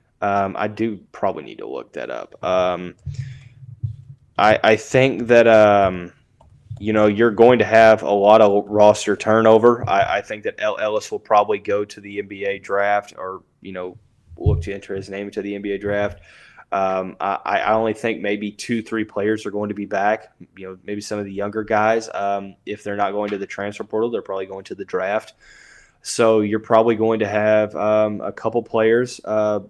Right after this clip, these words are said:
return. I'd say, let's say three to four players. Um, you have two guys committed now, Caleb Glenn and Curtis Williams. So that's five to six. Um,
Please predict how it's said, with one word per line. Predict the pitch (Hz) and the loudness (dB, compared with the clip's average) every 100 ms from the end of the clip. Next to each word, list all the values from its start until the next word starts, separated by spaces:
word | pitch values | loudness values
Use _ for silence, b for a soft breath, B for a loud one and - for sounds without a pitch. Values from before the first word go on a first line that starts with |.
| - | -10
return. | 110 110 107 110 117 | -10 -6 -4 -2 -2
I'd | 107 | -4
say, | - 110 107 | -2 -2 0
let's | 107 - | -4 -4
say | 110 107 | -4 -4
three | - 104 107 110 | -8 -10 -6 -4
to | 110 | -4
four | - 113 110 | -2 -2 -2
players. | 107 104 110 123 - | -4 -2 -2 -2 -6
Um, | 101 101 101 104 101 | -8 -6 -4 -4 -8
you | 101 | -14
have | 101 101 | -10 -10
two | - 117 113 | -10 -10 -4
guys | 110 107 110 110 - | 0 0 0 -2 -6
committed | - 107 107 104 | -12 -6 -4 -4
now, | 104 107 | -4 -6
Caleb | 110 107 107 107 | -6 -6 -6 -4
Glenn | 107 107 | -4 -4
and | 104 | -8
Curtis | - 107 101 - | -4 -4 -4 -6
Williams. | 107 113 123 135 135 | -4 -2 -2 -4 -8
So | 113 101 101 b b b b | -4 -2 -4 b b b b
that's | 101 104 - | -6 -4 -6
five | - 104 107 110 | -2 2 2 0
to | 107 | -6
six. | - 113 127 - - - | -2 0 0 -2 -12 -8
Um, | 98 98 98 98 98 | -6 -4 -4 -6 -12